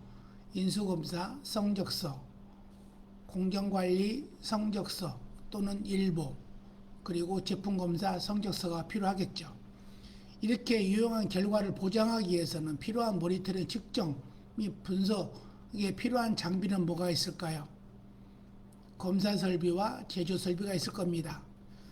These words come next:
검사 설비는 언제 점검하고 언제 체크하는지 또 언제 교정하는지 그와 같은 문서를 확인하고 설비 체크 시트는 매일 하고 있는지 주례 하고 있는지 월에 하고 있는지를 평가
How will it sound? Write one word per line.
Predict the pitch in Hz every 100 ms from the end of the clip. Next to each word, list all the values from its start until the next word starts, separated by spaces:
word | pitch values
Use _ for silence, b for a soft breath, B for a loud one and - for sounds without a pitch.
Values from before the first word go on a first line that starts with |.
| B B -
검사 | - 214 233 262
설비는 | 254 240 220 190
언제 | 180 202 233 240
점검하고 | - 185 196 190 156 156 233 285 -
언제 | - 180 190 196 175
체크하는지 | - - 247 233 208 156 156 131 B B B B B -
또 | 226 180
언제 | 190 202
교정하는지 | 208 185 214 202 240 233 175 151 135 - -
그와 | 180 180
같은 | 175 - 175 170
문서를 | 170 175 180 185 220 B B -
확인하고 | - 220 247 220 160 156 139 - - B B B B B
설비 | - 254 262
체크 | 277 262 262
시트는 | 262 285 - 247 180 139 135 - B B B -
매일 | 196 190 220 233
하고 | 226 226
있는지 | 214 196 175 170 247 294 269 -
주례 | - 190 202 220
하고 | 226 - 202 220
있는지 | 202 185 165 202 285 -
월에 | 180 190 202
하고 | 190 196
있는지를 | 185 170 151 143 135 - - - - 185 196 208
평가 | - 220 - 208 202